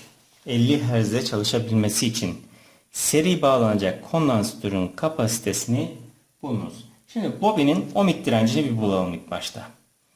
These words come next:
Bobinin ohmik direncini nereden bulalım? Bakın burası yirmi dört vo-, volt verilmiş. Yani ilk önce bir bildiğimiz R var ya,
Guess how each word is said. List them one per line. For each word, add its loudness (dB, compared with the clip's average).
Bobinin 0
ohmik 0
direncini 2
nereden 4
bulalım? 0
Bakın -2
burası -2
yirmi -2
dört -2
vo-, -2
volt -2
verilmiş. -10
Yani 0
ilk -6
önce -2
bir 0
bildiğimiz 2
R 2
var 4
ya, -4